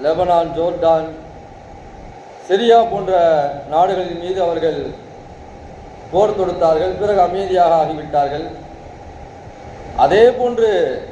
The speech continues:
இந்த ஈரானும் இருக்கும் என்பதாக நினைத்து கொண்டு, அதனுடைய ஆயுத தளவாடங்கள் இருக்கக்கூடிய, அணு ஆயுத உலைகள் இருக்கக்கூடிய இடங்களிலே தங்களுடைய அந்த போரை தொடுத்தார்கள்.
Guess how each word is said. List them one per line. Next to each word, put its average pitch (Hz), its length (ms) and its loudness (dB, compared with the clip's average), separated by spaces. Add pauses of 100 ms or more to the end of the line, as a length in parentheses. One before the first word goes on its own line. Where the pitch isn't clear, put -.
(1120)
இந்த 190 220 0 (1400)
ஈரானும் 226 540 2
இருக்கும் 214 300 -2
என்பதாக 180 400 0
நினைத்து 180 440 -6
கொண்டு, 170 300 -4
அதனுடைய 156 720 0 (1400)
ஆயுத 202 480 4
தளவாடங்கள் 196 560 0
இருக்கக்கூடிய, 175 720 -4
அணு 175 240 0
ஆயுத 180 320 0
உலைகள் 170 400 -4
இருக்கக்கூடிய 151 460 -8
இடங்களிலே 147 580 -4 (1080)
தங்களுடைய 151 680 0 (1000)
அந்த 156 200 -4
போரை 185 340 -2
தொடுத்தார்கள். 160 680 -4